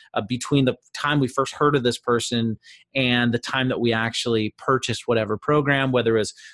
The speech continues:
coaching, whether it was an event. I mean, it's always in the follow-up. So why, why do you think people are resistant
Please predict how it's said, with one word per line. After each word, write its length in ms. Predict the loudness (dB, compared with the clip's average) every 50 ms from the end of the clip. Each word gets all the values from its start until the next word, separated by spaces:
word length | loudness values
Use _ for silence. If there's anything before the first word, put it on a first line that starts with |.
| -18 _ -2
coaching, 440 | 2 2 2 2 2 0 0 2 2
whether 200 | 2 2 0 0
it 40 | 0
was 140 | -2 -2 -2
an 80 | -4
event. 380 | -4 -2 0 0 2 0 -2 -4 -8
I 40 |
mean, 120 | -8 -8 -8
it's 140 | -8 -10 -14 _ _
always 500 | -6 -4 -2 0 4 4 4 4 4 2
in 80 | 0 0
the 80 | 0 -2
follow-up. 680 | 0 0 2 2 4 4 4 4 2 2 2 0 -2 _ _ _ -20 -20 -20 -20 -20 _ -14
So 100 | -14 -14 -12
why, 320 | -2 0 0 0 2 0 -2 -4 -6
why 260 | -2 0 2 2 4
do 100 | 6 6
you 100 | 6 6
think 340 | 6 4 0 -2 -2 -2 -4 -6
people 260 | -6 -4 0 2 2
are 80 | 2
resistant 640 | 2 0 -2 -2 -2 -2 -4 -2 -4 -4 -4 -4 -8